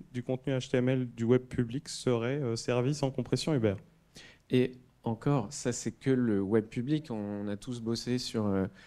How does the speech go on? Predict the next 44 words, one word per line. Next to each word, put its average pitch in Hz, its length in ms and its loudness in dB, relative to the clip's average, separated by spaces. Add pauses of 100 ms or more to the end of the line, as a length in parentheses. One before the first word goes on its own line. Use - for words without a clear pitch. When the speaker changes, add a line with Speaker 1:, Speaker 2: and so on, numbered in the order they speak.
(340)
Speaker 2:
des, 101 380 2
euh, 92 260 0
interfaces 110 500 -2
d'intranet, 110 640 0
des 98 320 0
applis 107 220 -4
de 107 40 -16
gestion 107 380 -4
interne, 127 420 2
euh, 104 200 -2
qui - 120 -14
sont 104 140 -8
pas 113 160 0
scannées. 113 540 2
Et 92 80 -2 (560)
en 95 40 -8
général, 98 380 -2
on 98 80 0
les 95 180 -2
optimise 107 440 -4
encore 101 240 -2
moins 101 160 2
bien. 113 160 0
Donc 104 180 -6
à 98 80 -4
mon 113 300 -4
avis, 110 220 -6
c'est - 200 -10
pire - 340 -10
que - 120 -12
ça. - 160 -14 (1120)
En - 60 -8
tout - 60 -4
cas, 196 120 8
maintenant 185 320 6
qu'on 165 140 4
est 139 140 6
toutes 175 200 -2
et 156 80 4
tous 165 240 -8
convaincus 135 520 -2
qu'il 107 220 -8
faut - 160 -6
compresser, 123 600 -6